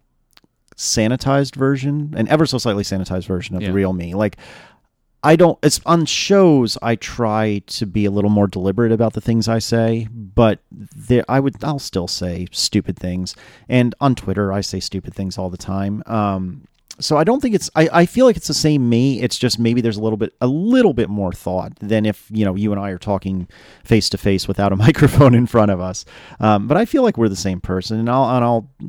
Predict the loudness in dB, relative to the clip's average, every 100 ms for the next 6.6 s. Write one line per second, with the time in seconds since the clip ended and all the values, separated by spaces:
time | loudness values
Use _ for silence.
0 | -6 -4 2 2 4 2 2 2 2 0
1 | 0 -2 -2 -4 -10 -10 -4 -4 -4 -4
2 | -2 -2 0 -2 -2 -4 -6 -4 -2 -4
3 | -2 -4 -4 -6 -6 -8 -8 -6 -6 -4
4 | -2 -2 0 0 -2 -2 -2 -2 -2 0
5 | 0 -2 -2 -4 -4 -6 -10 -16 -20 -20
6 | -10 2 6 6 6 4